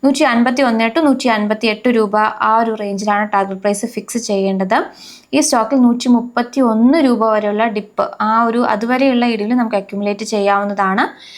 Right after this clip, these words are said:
ആ, ആ, ആ നൂറ്റി മുപ്പത്തി ഒന്ന് രൂപയ്ക്ക് താഴെ പോവുകയാണെങ്കിൽ നമ്മൾ ശ്രദ്ധിക്കേണ്ടത്. സെയിലാണ് മറ്റൊരു സ്റ്റോക്ക്. ഈ ഒരു സ്റ്റോക്കിൽ നൂറ്റി ഇരുപത്തി ഒൻപത് രൂപ to നൂറ്റി ഇരുപത്തിയഞ്ച് രൂപ റേഞ്ചിലാണ് പൊസിഷൻ എടുക്കേണ്ടത്.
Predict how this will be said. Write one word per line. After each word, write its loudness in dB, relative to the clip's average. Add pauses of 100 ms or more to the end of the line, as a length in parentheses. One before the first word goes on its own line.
(260)
ആ, 2
ആ, 0
ആ 2
നൂറ്റി 2
മുപ്പത്തി -2
ഒന്ന് 2
രൂപയ്ക്ക് 0
താഴെ 4
പോവുകയാണെങ്കിൽ -2
നമ്മൾ 0
ശ്രദ്ധിക്കേണ്ടത്. -8 (400)
സെയിലാണ് 2
മറ്റൊരു 0
സ്റ്റോക്ക്. -2 (120)
ഈ 2
ഒരു 2
സ്റ്റോക്കിൽ -2 (300)
നൂറ്റി 2
ഇരുപത്തി 0
ഒൻപത് 2
രൂപ 2
to -2
നൂറ്റി 2
ഇരുപത്തിയഞ്ച് -2
രൂപ 0
റേഞ്ചിലാണ് -2 (160)
പൊസിഷൻ -6
എടുക്കേണ്ടത്. -2